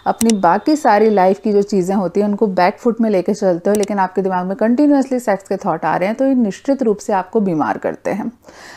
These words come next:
अब ये दोनों प्रकार से हो सकता है। कुछ लोग ऐसे होंगे जिन्होंने पहले एक्सेसिव सेक्स या मस्टरबेशन किया, अब उनको सेक्सुअल प्रॉब्लम हो रही है जिसके लिए वो डॉक्टर के पास में आए हैं।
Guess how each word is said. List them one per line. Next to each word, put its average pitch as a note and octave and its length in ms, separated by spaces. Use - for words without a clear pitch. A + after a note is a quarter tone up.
अब C#4+ 160
ये D#4+ 300
दोनों G#3 380
प्रकार B3 340
से A3+ 140
हो A#3 160
सकता A3 360
है। A#3 100
कुछ G#3+ 260
लोग D4 140
ऐसे C4 260
होंगे A#3 320
जिन्होंने A3+ 340
पहले A#3 400
एक्सेसिव C4 640
सेक्स C4+ 340
या C#4+ 80
मस्टरबेशन B3+ 760
किया, B3+ 220
अब A#3 320
उनको B3 240
सेक्सुअल B3 380
प्रॉब्लम A#3 380
हो A3+ 140
रही A3 140
है A#3 60
जिसके A3+ 300
लिए A3+ 100
वो A3+ 60
डॉक्टर A3 360
के A3 80
पास G#3+ 320
में A3+ 80
आए G#3 120
हैं। A3+ 140